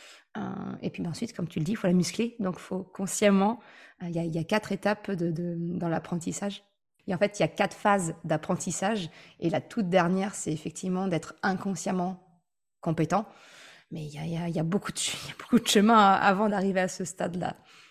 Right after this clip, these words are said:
Ok, super. Et, euh, du coup, est-ce que tu pourrais nous expliquer concrètement, si on prend un exemple, allez, je viens, je viens vers toi parce que, euh, eh bien, j'ai justement, on va dire, je vais prendre un exemple, tu me dis si c'est ok pour toi,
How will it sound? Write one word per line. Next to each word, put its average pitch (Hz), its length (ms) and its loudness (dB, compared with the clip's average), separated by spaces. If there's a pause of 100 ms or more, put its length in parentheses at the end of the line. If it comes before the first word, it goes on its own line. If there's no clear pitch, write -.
(680)
Ok, 180 220 -2
super. - 420 -8 (580)
Et, 202 200 8
euh, 180 120 4 (100)
du 208 160 6
coup, 339 220 4 (380)
est-ce - 160 -2
que 311 60 4
tu 294 140 4
pourrais 233 240 2
nous 202 140 4
expliquer 247 480 0
concrètement, 233 760 0
si 254 160 -2
on 247 60 4
prend 311 240 0 (100)
un 208 160 4
exemple, 214 360 2 (420)
allez, 196 200 0
je 185 120 2
viens, 262 340 2
je 208 80 4
viens 262 200 2
vers 240 140 0
toi 202 280 2
parce - 220 -4
que, 247 440 2
euh, 185 440 -2 (420)
eh 185 60 2
bien, 220 220 6
j'ai 202 140 2
justement, 180 460 0
on 175 40 -2
va 170 100 0
dire, 180 260 -2 (240)
je 165 60 -10
vais 190 40 -4
prendre 185 220 -2
un 175 60 2
exemple, 185 260 -2
tu - 100 -8
me 175 60 -4
dis 185 80 -6
si - 140 -4
c'est 190 100 -2
ok - 180 -4
pour - 160 -8
toi, 220 220 -2